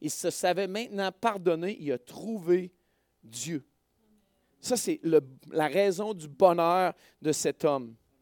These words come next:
Et vous savez, cette joie est aussi pour chacun d'entre nous en deux mille dix-neuf, bientôt en deux mille vingt, ici à Sherbrooke. Cette joie-là n'a pas changé.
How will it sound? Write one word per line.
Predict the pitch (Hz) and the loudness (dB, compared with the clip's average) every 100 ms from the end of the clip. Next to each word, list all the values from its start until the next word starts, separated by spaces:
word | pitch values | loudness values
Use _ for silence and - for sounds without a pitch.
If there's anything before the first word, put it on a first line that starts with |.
| _ _ _ _ - | _ _ _ _ -4
Et | 160 | -4
vous | 165 | -2
savez, | - 170 175 226 - | 0 2 4 2 -2
cette | - 180 151 | -6 -8 -6
joie | 151 175 190 | -2 2 2
est | - - | 0 -6
aussi | 165 - 180 | -10 -10 -12
pour | - - | -16 -16
chacun | - 202 - 175 | -8 -8 -6 -8
d'entre | 160 143 - | -6 -8 -8
nous | 135 131 143 - _ _ | -10 -10 -12 -16 _ _
en | - 113 113 | -16 -12 -4
deux | 143 | -2
mille | 165 175 | -2 -4
dix-neuf, | 156 156 147 127 131 | -6 -10 -8 -8 -6
bientôt | 127 131 160 | -8 -8 -8
en | 156 | -8
deux | 139 143 | -6 -6
mille | 143 131 | -6 -6
vingt, | 117 127 | -8 -10
ici | 165 160 - - | -10 -10 -10 -8
à | |
Sherbrooke. | 139 - 117 110 110 - - _ _ _ _ _ _ _ _ _ _ _ | -8 -8 -8 -10 -14 -16 -20 _ _ _ _ _ _ _ _ _ _ _
Cette | - 185 160 | -2 2 2
joie-là | 139 170 180 180 214 | -2 0 2 4 0
n'a | 196 156 | -2 -8
pas | - 196 190 | -6 -2 -2
changé. | - 165 151 127 156 | -4 -6 -8 -8 -10